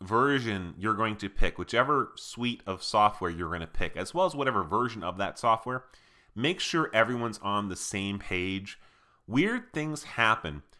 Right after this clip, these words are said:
when, even within Microsoft Office, when you go from one version to another version, weird things happen. Even if you're on a Mac and a P C and you're using Office, again, interesting things can occur.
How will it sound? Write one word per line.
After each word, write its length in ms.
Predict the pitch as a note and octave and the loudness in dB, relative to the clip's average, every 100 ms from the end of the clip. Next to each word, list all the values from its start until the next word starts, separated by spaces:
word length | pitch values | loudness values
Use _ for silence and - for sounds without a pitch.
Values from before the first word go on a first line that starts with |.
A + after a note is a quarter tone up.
| _ - | _ -10
when, 500 | G2 A2+ A#2 A#2 - | -4 -2 -2 -6 -6
even 240 | F3+ C4 | -6 -2
within 200 | C4 C#3+ | -2 -2
Microsoft 500 | A2 A#2 A#2 G#2+ G2 | -2 -2 -4 -6 2
Office, 380 | G#2+ G#2 F2 - | 6 6 2 -6
when 100 | G2 | -6
you 60 | G2+ | -2
go 120 | A#2+ | -2
from 220 | A2+ G2 | -2 -2
one 180 | A2 F3 | -2 -2
version 360 | D#3 C#3+ C3 A#2 | 2 2 2 -4
to 160 | G#2 | -6
another 320 | F#2+ G2+ A#2+ | -2 0 0
version, 560 | B2+ D3 D3 D3+ D#3 D#3 - - _ _ _ - - - - A2+ | 0 2 2 0 -6 -8 -12 -20 _ _ _ -20 -20 -20 -16 -6
weird 280 | B2+ D3 D3 | 0 0 0
things 180 | A#2 - | -4 0
happen. 460 | G#2+ G#2+ - C2+ - - _ _ - | 2 2 2 -8 -14 -20 _ _ -6
Even 360 | F#3+ A#3 G3+ | -4 0 0
if 180 | E3+ - | -2 0
you're 220 | D3 C#3 | 2 2
on 180 | A#2 A#2 | 2 2
a 40 | G#2+ | 2
Mac 480 | G#2+ A2+ G2+ - _ | 2 2 0 -10 _
and 160 | G2 G2 | -4 -4
a 40 | |
P 220 | - F#2 | -4 -8
C 240 | F2 - G#3+ | -6 -6 -4
and 80 | F#3 | -4
you're 100 | A#2+ | -4
using 280 | G#2 G2+ | -4 -2
Office, 540 | F2+ E2+ - F2+ - - _ - | 0 0 0 -4 -4 -10 _ -10
again, 420 | A#2 B2+ A#2+ G#2 - G#2 _ | -4 -4 -4 -8 -16 -20 _
interesting 480 | C3+ D#3 D#3 D#3 C3 | -8 -8 -8 -6 -6
things 300 | B2 A#2 - | -6 -6 -6
can 160 | - | -8
occur. 480 | F#2 - E3+ A2 F2 | -8 0 6 6 6